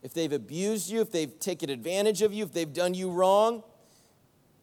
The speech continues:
you won't be able to make peace with them if you're angry, if you're bitter, if you're holding on to unforgiveness.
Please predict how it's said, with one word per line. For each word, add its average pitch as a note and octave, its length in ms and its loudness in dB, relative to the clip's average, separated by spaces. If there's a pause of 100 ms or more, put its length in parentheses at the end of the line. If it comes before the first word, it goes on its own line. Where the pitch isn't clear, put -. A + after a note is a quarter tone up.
(120)
you E3 140 -4
won't A3 180 6
be A3 100 4
able A3 120 8
to A3 60 4
make G#3 220 2
peace A#3+ 320 -4
with G3 140 -8
them F3+ 180 2
if D#3 100 -4
you're E3+ 160 2
angry, F3 400 2
if D3+ 140 -6
you're E3 100 -2
bitter, F#3 320 2
if D#3 140 -4
you're D#3 100 -6
holding F3+ 300 -2
on F3+ 160 2
to - 120 -6
unforgiveness. D#3 1300 -6